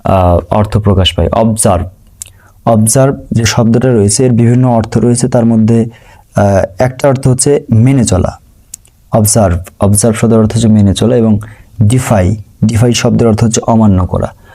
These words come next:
তার মানে সাবমিসিভ অবি-, আহ, ডিসঅবিডিয়েন্টের সাথে হচ্ছে, আহ, অবজার্ভ, ডিফাইয়ের মিল রয়েছে। সুতরাং উত্তর হবে এটা। He fantasized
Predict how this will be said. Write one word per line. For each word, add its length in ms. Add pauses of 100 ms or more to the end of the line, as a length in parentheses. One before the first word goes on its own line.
(160)
তার 120
মানে 180
সাবমিসিভ 640
অবি-, 440
আহ, 120
ডিসঅবিডিয়েন্টের 680
সাথে 260
হচ্ছে, 360 (500)
আহ, 260 (360)
অবজার্ভ, 520 (540)
ডিফাইয়ের 380 (140)
মিল 260
রয়েছে। 440
সুতরাং 440 (440)
উত্তর 240
হবে 220
এটা। 240 (840)
He 300
fantasized 920